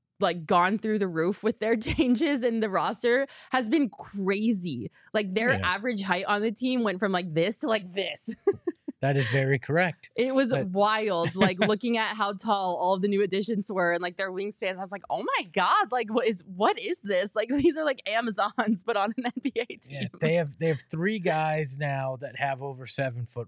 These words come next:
Speaker 2: wingspans. I mean,
Speaker 1: Yeah.
Speaker 2: that's, that's to say, literally, you could start Bol Bol, Kevin Durant, and DeAndre Ayton, have 'em link arms just at half
Speaker 1: <laughs>
Speaker 2: court and cover the entire thing.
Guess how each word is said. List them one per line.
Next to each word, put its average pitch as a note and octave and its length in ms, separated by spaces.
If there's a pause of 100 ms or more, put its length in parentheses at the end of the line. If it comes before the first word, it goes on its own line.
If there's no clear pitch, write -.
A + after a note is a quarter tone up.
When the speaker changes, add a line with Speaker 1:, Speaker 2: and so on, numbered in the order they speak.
Speaker 2:
wingspans. A2 840
I C3+ 40
mean, C#3+ 80
Speaker 1:
Yeah. D#3+ 180
Speaker 2:
that's, D#3+ 260 (360)
that's G3 180
to D3+ 60
say, F3 160
literally, G#3 500
you F3+ 160
could D#3 160
start F3+ 400
Bol E3 240
Bol, D3 540 (340)
Kevin E3 320
Durant, C#3 520 (240)
and D3+ 200
DeAndre C#3+ 480 (160)
Ayton, D3 260 (220)
have E3+ 200
'em E3+ 140
link F3+ 340
arms D#3 540
just - 260
at D3 240
half D#3+ 460
Speaker 1:
<laughs> - 0
Speaker 2:
court E3+ 420
and D3 220
cover D#3+ 460
the D3 120
entire C#3 500
thing. A#2+ 360